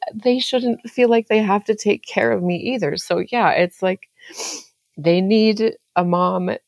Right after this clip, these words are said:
to not be stressed so that they're not stressed,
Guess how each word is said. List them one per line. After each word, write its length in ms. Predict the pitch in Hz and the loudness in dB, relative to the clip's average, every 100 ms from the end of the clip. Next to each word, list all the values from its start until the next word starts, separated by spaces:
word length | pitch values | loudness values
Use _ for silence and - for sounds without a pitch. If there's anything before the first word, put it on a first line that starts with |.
| - | -14
to 500 | - 202 185 185 - - | -6 -4 -2 -2 -4 -6
not 400 | - 156 160 - | -8 0 0 0
be 120 | 202 208 | 0 0
stressed 520 | - 233 226 - - | 2 2 2 -2 -6
so 220 | - 175 | 0 2
that 160 | 180 180 | 2 2
they're 160 | 208 | 2
not 240 | 190 180 - | 2 -2 -6
stressed, 640 | - 180 165 170 - | -6 -2 -2 -4 -10